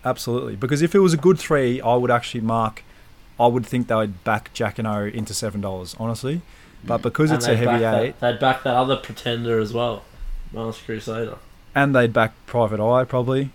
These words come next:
Speaker 1: They'd, they'd
Speaker 3: Yeah.
Speaker 1: back a lot of these back markers on a good three because, you know, they got these big turn of foots, but on
Speaker 3: That's
Speaker 1: a
Speaker 3: the
Speaker 1: heavy
Speaker 3: thing.
Speaker 1: eight
Speaker 3: Nature Strip can plough through the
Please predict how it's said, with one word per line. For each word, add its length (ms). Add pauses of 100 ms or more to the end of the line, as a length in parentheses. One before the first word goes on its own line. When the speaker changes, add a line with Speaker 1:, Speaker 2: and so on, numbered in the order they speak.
(120)
Speaker 1:
They'd, 240
they'd 220
Speaker 3:
Yeah. 40
Speaker 1:
back 220
a 20
lot 160
of 60
these 100
back 240
markers 300
on 100
a 60
good 160
three 240
because, 440 (140)
you 80
know, 160
they 180
got 140
these 180 (300)
big 160
turn 240
of 60
foots, 420
but 220 (680)
on 100
Speaker 3:
That's 120
Speaker 1:
a 20
Speaker 3:
the 80
Speaker 1:
heavy 160
Speaker 3:
thing. 60
Speaker 1:
eight 100
Speaker 3:
Nature 160
Strip 320
can 220
plough 320
through 320
the 120